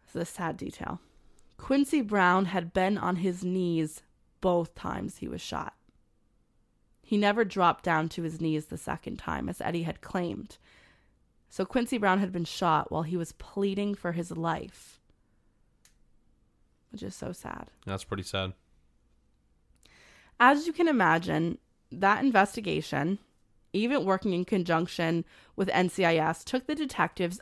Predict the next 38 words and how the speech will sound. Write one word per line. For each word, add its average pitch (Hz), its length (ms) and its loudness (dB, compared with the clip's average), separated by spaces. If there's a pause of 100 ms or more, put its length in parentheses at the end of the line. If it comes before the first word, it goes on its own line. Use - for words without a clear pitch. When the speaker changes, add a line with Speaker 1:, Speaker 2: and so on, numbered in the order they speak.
(100)
Speaker 1:
a 175 60 -2
very 175 520 0
long 160 280 -4
time. - 400 -10 (720)
It 240 60 6
would 254 160 2
be 262 120 0
five 262 440 4
years 285 240 2
after 196 340 2
the 240 100 2
murder 185 300 2
took 202 260 -6
place 165 360 -4
that - 280 -6
Eddie 247 200 2
McDessie 175 560 -2
would 175 160 -4
be 190 160 -4
indicted 202 600 0
for - 140 -4
the 247 100 0
murder 170 460 2 (380)
of 220 140 4
his 269 220 -2
wife 175 300 0 (160)
and 180 300 0
Quincy 170 340 -2
Brown. 151 480 -6 (840)
But 240 160 2
there 254 100 8
was 262 160 2
one 214 280 2
problem. 180 600 0 (840)
He 277 200 0
was 220 200 4
in 196 100 2
Russia. 185 500 0